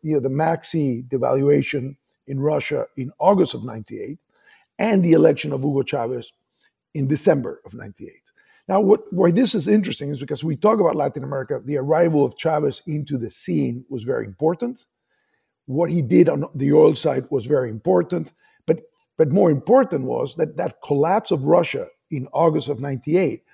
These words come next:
was what led to the arrival of, to power of Putin, first as prime minister in July of ninety-nine and eventually on the thirty-first of January of ninety-nine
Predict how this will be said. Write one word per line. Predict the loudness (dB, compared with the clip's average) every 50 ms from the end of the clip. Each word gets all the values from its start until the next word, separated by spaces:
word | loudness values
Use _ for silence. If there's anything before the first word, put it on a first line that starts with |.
| _ _ _ -2
was | 0 0 0 0 0
what | -2 -2 -2 -2
led | -2 0 2 4 6 6 6 6 4 2 -6 _ _
to | -12 -8
the | -4 -2 -2
arrival | 0 0 0 0 -2 -2 -2 -4 -4 -6
of, | -8 _ _ _ _ -20 _ _ -20 -18 -10
to | -8 -8
power | -2 0 0 0 2 0 0 -2 -4 -6 _ _ _ _ _ _ _ -12
of | -12 -8 0
Putin, | 2 2 2 2 0 -4 -6 -6 -10 _ _ _ _
first | -14 -6 0 2 4 4 4 4 0 -4 -6
as | -6 -8
prime | -6 -6 -4 -4 -2 0 0
minister | 0 0 -2 -4 -4 -4 -2 -2 -2 -4 _ _ _ _ _ _ _ _ _ _ _ -6
in | -4 -2 -2 -4 -4
July | -4 -2 0 2 4 4 6
of | 6 4 4 2 -2 -6 -18 -20 -20 -16 -10
ninety-nine | -6 -4 -4 -2 -2 -2 -2 -2 -2 -4 -4 -6 -8 -8 -12 _ _ _ _ _ _ -8
and | -4 -4
eventually | -2 0 0 0 -2 -2 -4 -4 -4
on | -4 -6 -8 -12 -12
the | -14 -8
thirty-first | -2 0 0 0 0 -2 -2 -2 -2 -2 -2 -4 -8
of | -10 -8
January | -4 -2 -2 -2 -2 -4 -4 -6 -4 -6 -6 -8 -10
of | -14 -12
ninety-nine | -10 -10 -8 -8 -8 -8 -8 -8 -8 -8 -8 -10